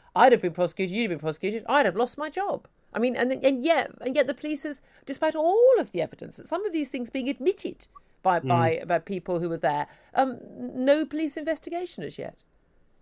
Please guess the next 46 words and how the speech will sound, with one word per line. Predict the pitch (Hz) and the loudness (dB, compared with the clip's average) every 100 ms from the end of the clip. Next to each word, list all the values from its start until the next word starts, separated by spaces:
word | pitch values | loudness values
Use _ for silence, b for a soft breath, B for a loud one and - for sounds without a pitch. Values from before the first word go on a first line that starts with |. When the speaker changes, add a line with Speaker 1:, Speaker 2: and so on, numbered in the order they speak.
| _ - | _ -6
Speaker 2:
It's | 131 | -6
a | |
curious | 139 214 190 143 | 4 8 8 8
situation, | 117 135 147 - | 0 2 2 0
is | 113 | -4
it? | 113 | -4
Sue | - 170 147 | 0 4 6
Gray | 135 131 | 6 6
has | 117 | 6
basically | 120 110 110 | 0 -2 -6
become | 117 113 | -4 -4
the | |
highest | 110 117 110 104 | 0 2 2 -2
authority | 110 - 120 113 - | -6 0 2 2 -4
in | 110 | -4
the | 110 | 0
land. | 120 120 120 - | 2 2 2 -2
You | 107 | -4
know, | 117 | -8
she | 117 | -10
seems | 110 - | -18 -18
to | - | -8
transcend | - 170 127 123 120 | 4 6 6 0 -2
the | 117 | -4
police. | - 120 120 120 b b b - | -4 -2 -2 -4 b b b 2
Boris | 123 107 | 2 2
Johnson | 123 117 117 | -2 -2 -2
needs | 113 | -4
to | 113 | -6
consult | 110 123 110 - | -2 0 2 0
her | 113 | -2
on | |
whether | 117 110 | 0 0
or | 113 | -2
not | 113 | -2
he | |
was | 107 | 0
at | 113 - | 0 0
certain | - 113 107 | -2 -4 -4
things | 113 113 113 | -6 -6 -6
and | 107 139 | -8 -6
what | 117 110 | -4 -4
he | |
was | 110 | -6
aware | 107 117 117 | 2 6 6
of. | 113 | 4